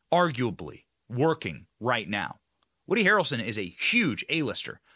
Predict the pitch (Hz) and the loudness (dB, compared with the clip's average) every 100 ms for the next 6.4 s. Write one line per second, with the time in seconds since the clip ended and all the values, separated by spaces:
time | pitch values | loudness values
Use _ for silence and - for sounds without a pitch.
0 | _ - 202 - 214 226 - 135 143 - | _ -8 -4 0 4 4 2 0 0 2
1 | 143 156 131 104 - - 135 180 220 180 | 2 2 0 -4 -8 -10 0 2 4 2
2 | 151 139 214 196 175 165 156 147 139 233 | 2 2 4 4 4 4 4 4 2 0
3 | 165 143 147 131 160 143 127 151 - - | 0 2 2 2 2 2 2 -2 -4 -10
4 | _ _ _ _ _ _ - 139 135 131 | _ _ _ _ _ _ 0 2 4 2
5 | 131 - 160 156 147 156 156 139 - 165 | 0 0 0 0 -2 0 0 0 -2 2
6 | 165 151 139 | 2 2 0